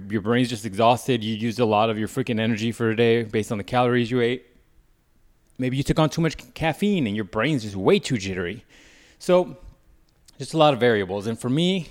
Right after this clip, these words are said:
it's optimal to do this earlier morning, right before the, as the coffee's kinda kicking in, when I could take a deep breath. Because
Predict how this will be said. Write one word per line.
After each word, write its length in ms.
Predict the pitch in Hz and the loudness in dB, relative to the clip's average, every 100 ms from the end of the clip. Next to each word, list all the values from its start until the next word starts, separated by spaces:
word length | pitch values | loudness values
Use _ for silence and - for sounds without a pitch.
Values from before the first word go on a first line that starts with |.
| - | -10
it's 140 | 131 | -4
optimal 480 | 131 123 151 135 139 | -2 0 -2 -2 -4
to 100 | 123 | -4
do 160 | 107 113 | -4 -2
this 420 | 120 131 - - _ - - _ _ _ - - - - - | -2 -4 -10 -16 _ -20 -20 _ _ _ -20 -20 -20 -20 -4
earlier 480 | 117 135 135 139 131 | 2 4 6 6 6
morning, 640 | 131 135 143 156 160 160 123 - - - | 6 4 4 2 0 -4 -8 -16 -20 -4
right 200 | 113 123 | 0 0
before 280 | 120 - 127 | 0 0 0
the, 100 | 113 _ - | -2 _ 2
as 220 | 135 139 | 4 4
the 60 | 139 | 0
coffee's 460 | 131 127 - 131 | 2 2 2 -2
kinda 260 | - 139 113 | -2 -2 -2
kicking 300 | - 127 107 | -4 -2 0
in, 340 | 131 147 156 - - - - - | 0 0 -2 -8 -16 -20 -16 -4
when 120 | 120 | -2
I 60 | |
could 160 | 117 117 | -2 -2
take 200 | - 135 | -2 -2
a 40 | |
deep 240 | 107 110 95 | -4 -4 -4
breath. 400 | 104 80 - - - - - - - _ _ - _ _ _ - | -4 -4 -10 -16 -14 -14 -14 -16 -20 _ _ -20 _ _ _ -6
Because 360 | 143 151 - | 0 0 -2